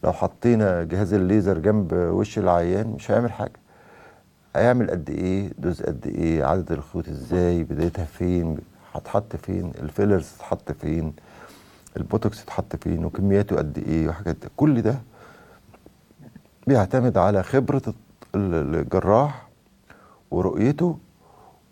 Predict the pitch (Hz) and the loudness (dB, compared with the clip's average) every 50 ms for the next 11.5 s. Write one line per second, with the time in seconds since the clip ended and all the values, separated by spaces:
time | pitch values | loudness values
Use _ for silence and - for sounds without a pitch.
0 | _ - 90 98 101 101 92 - - - 85 90 90 87 82 76 71 65 64 50 | _ 0 4 6 6 6 4 2 0 0 0 2 2 2 2 0 0 -2 -4 -6
1 | - _ - - _ _ _ - 90 - - 120 127 131 120 107 98 92 - - | -10 _ -16 -18 _ _ _ -6 -6 -4 -2 -2 2 4 4 4 4 2 -2 -4
2 | 95 101 - - - - - _ _ _ _ - _ _ _ _ - - 104 87 | -6 -6 -6 -8 -12 -16 -18 _ _ _ _ -20 _ _ _ _ -6 -6 -4 0
3 | 113 110 117 120 110 98 80 - - - - - - - - 139 135 131 131 120 | 0 2 4 4 4 4 2 0 -6 -14 -20 -20 -20 -2 2 2 2 4 2 2
4 | 117 107 76 101 101 87 65 80 - - - - 127 - 92 85 76 71 - - | 0 0 0 0 -2 -2 -2 -4 -6 -8 -6 -6 -4 -4 -4 -4 -6 -6 -6 -4
5 | 120 110 104 98 90 85 - - - _ - - - - - - 117 - 90 82 | -2 0 0 0 0 0 -2 -6 -14 _ -14 -14 -14 -10 -4 -2 -2 0 0 0
6 | 64 - 87 - 110 104 92 - - - - 87 - - - - - - - 135 | 0 0 0 0 0 0 -2 -2 -4 -10 -10 -10 -10 -12 -14 -16 -8 -2 0 0
7 | - - - - - 92 90 - - - 110 120 123 123 - - - - - - | 0 0 -4 -4 -6 -6 -6 -8 -4 -2 0 0 0 -2 -8 -18 -20 -20 -20 -20
8 | - - - - - - - _ _ _ - 123 123 123 117 107 98 95 90 76 | -20 -20 -20 -20 -20 -20 -20 _ _ _ 2 2 4 4 4 4 2 2 0 -2
9 | - - - - - - 95 107 - - - - 131 120 107 104 120 135 131 123 | -4 -4 -4 -4 -2 0 0 0 0 0 -2 -2 2 2 4 4 4 4 4 4
10 | 110 98 101 95 - - 95 - 135 156 160 151 135 98 98 95 98 104 92 - | 4 4 4 2 0 -2 -4 -2 0 0 0 2 2 2 2 4 2 2 0 -2
11 | - - 110 104 101 113 120 113 92 87 | 0 2 2 4 6 6 4 4 2 0